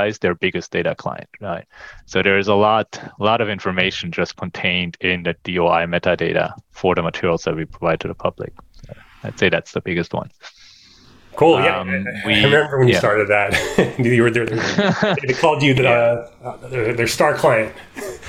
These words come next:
Speaker 1: There's our, yeah, exactly. Yeah, we're still their star client, I
Speaker 2: Yeah.
Speaker 1: think. <laughs> Um, yeah, the tough part there was kinda catching up early on, 'cause, um, minting D O Is is a process that takes overnight, and there's only so much throughput we could get.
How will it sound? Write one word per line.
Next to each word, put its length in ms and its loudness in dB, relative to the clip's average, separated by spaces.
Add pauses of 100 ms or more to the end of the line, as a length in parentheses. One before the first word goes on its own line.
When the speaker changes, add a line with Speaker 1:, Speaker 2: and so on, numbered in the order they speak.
(460)
Speaker 1:
There's 280 2
our, 220 4 (120)
yeah, 240 4
exactly. 540 0
Yeah, 120 4
we're 160 4
still 280 2
their 140 0
star 240 0
client, 320 0
I 80 0
Speaker 2:
Yeah. 80 2
Speaker 1:
think. 240 2
<laughs> 1080 -2
Um, 420 0
yeah, 140 4
the 80 0
tough 240 -2
part 180 0
there 200 2
was 180 -4
kinda 200 -2
catching 380 -2
up 180 -2
early 240 0
on, 300 -2
'cause, 360 -8
um, 520 -4 (140)
minting 480 -6
D 120 0
O 120 2
Is 240 0
is 100 -8
a 60 -2
process 420 -2
that 140 -8
takes 260 -2
overnight, 580 0
and 300 -6
there's 220 -6
only 160 -4
so 120 -4
much 240 -6
throughput 300 -6
we 100 -6
could 220 -6
get. 240 2